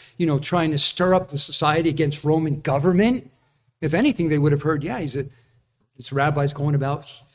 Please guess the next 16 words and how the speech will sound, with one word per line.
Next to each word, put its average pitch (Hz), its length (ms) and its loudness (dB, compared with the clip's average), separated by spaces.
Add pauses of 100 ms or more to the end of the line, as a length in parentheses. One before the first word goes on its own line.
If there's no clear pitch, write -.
(120)
purportedly 143 520 -2
healing 156 400 -2
people 147 360 -2
and 143 120 0
teaching 151 500 -4
and 120 120 -4
doing 135 320 -2
good. 131 380 -4 (240)
He's 226 160 -10
not 254 180 -2
a, 123 220 -8
an 127 160 -6
enemy 143 360 0
of, - 380 -10
of - 180 -14
Rome." 240 560 0